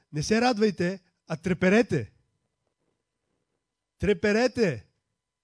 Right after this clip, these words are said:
Има много лъжеучения, които казват само: "Радвайте се, Исус Христос идва."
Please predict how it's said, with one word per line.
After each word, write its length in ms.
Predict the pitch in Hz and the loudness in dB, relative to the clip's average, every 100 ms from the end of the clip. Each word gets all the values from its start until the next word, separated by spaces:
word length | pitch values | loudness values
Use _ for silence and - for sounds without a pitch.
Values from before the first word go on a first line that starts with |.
| _ _ _ _ _ _ _ | _ _ _ _ _ _ _
Има 220 | 202 220 240 | -4 0 2
много 200 | 262 254 | 2 0
лъжеучения, 500 | 240 233 185 254 233 | -2 -4 -4 -4 -4
които 200 | 233 226 | -10 -6
казват 200 | 240 214 | -4 -2
само: 300 | 240 233 196 | -4 -2 -2
"Радвайте 580 | 208 262 254 247 233 | 0 0 0 -4 -6
се, 140 | 208 214 | -8 -8
Исус 440 | 180 170 170 220 | -8 -10 -10 -10
Христос 440 | - 202 233 214 233 | -8 -6 -4 -4 -4
идва." 340 | 220 180 120 | -6 -8 -12